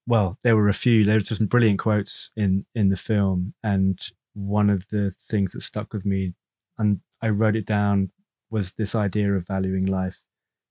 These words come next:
you know, outside of its economic value. Because, you know, we talk about bees or the collapse of bees because how that's gonna affect us. But you kind of wanna reframe that conversation to say, "Well, actually, there's a value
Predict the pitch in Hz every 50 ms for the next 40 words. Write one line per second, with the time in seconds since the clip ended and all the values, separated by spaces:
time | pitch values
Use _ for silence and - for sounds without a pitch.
0 | _ - 101 101 - - 104 104 - - - 98 95 92 90 90 87 98 - -
1 | - - - 104 - - 98 98 101 117 123 117 - 113 113 113 120 127 139 131
2 | _ _ _ _ _ _ _ _ _ _ - 107 - 110 90 98 98 90 98 -
3 | - 101 - - 90 101 92 90 92 - _ _ _ _ _ _ - 104 98 98
4 | 95 87 92 82 92 - - - 90 92 - - - - 87 - 107 98 92 85
5 | - - - - - - - 95 95 90 92 92 - - - - - - _ _
6 | - 101 92 92 87 85 - - 92 90 _ _ - 95 98 95 - - - -
7 | _ _ _ _ _ _ _ - - 110 101 - - 110 101 98 90 98 98 95
8 | 95 90 92 95 87 - - 101 95 92 92 92 92 95 - _ _ _ _ _
9 | _ - - - 101 92 87 90 - - 95 92 90 - 101 92 - - 92 -
10 | - 95 90 90 90 92 92 92 95 104 - - - 98 95 87 92 92 87 95
11 | 87 - 101 101 101 101 98 95 95 90